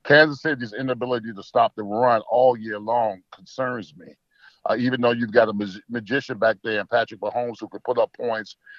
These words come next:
on a regular, I mean, I just feel that Philly's gonna slow the game down by pounding them, running a lot of R P Os, taking their shots here and there. And I think they're just gonna,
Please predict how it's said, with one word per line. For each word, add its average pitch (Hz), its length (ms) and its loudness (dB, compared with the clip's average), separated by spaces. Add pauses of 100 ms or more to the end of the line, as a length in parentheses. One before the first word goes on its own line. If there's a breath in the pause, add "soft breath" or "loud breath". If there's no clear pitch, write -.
(140 loud breath)
on 101 220 4
a 95 60 2
regular, 101 640 2 (600)
I 113 60 -4
mean, 117 400 -6 (140)
I 110 140 6
just 120 220 -6
feel 127 160 2
that 110 160 0 (100)
Philly's 127 360 -2
gonna 110 240 -4
slow 123 280 0
the 113 100 -10
game 117 320 -4
down 110 300 2
by 98 120 -4 (120)
pounding 117 400 -2
them, 107 160 -12 (300 loud breath)
running 117 240 -2
a 113 80 0
lot 117 220 4
of 104 100 -4
R 120 160 2
P 113 320 -8
Os, 110 320 -2
taking 120 260 -8
their 113 120 -8
shots 117 340 -6
here 117 240 -8
and 110 160 -6
there. 107 300 -2 (320 soft breath)
And 113 80 -4
I - 20 -2
think 113 220 -6
they're 117 80 -4
just 110 200 -10
gonna, 110 280 -2